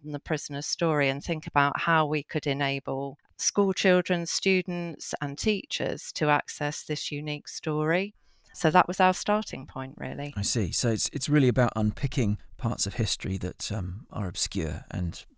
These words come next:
Speaker 2: bringing them to light so that people can understand. You know, it's not, history is so multifaceted. There are so many stories that you can tell.
Speaker 1: Yes, and I think we've moved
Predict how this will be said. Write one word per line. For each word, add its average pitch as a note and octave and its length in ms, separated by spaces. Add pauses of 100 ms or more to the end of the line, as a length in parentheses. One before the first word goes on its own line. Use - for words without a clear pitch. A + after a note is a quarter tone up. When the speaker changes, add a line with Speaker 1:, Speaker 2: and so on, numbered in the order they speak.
Speaker 2:
bringing G#2 300
them F#2+ 340
to A2+ 100
light - 460 (160)
so - 160
that G#2 80
people B2 200
can B2 140
understand. A#2+ 640
You G#2+ 80
know, F2+ 240
it's - 260
not, - 180 (380)
history C3+ 380
is B2 100
so C#3+ 160
multifaceted. B2+ 840
There G#2+ 100
are G#2+ 40
so - 140
many A2+ 140
stories G#2+ 420
that - 120
you G2+ 60
can G#2+ 300
tell. - 320 (800)
Speaker 1:
Yes, A3 440
and G3+ 80
I G#3 60
think A#3 240
we've A3 160
moved G#3+ 400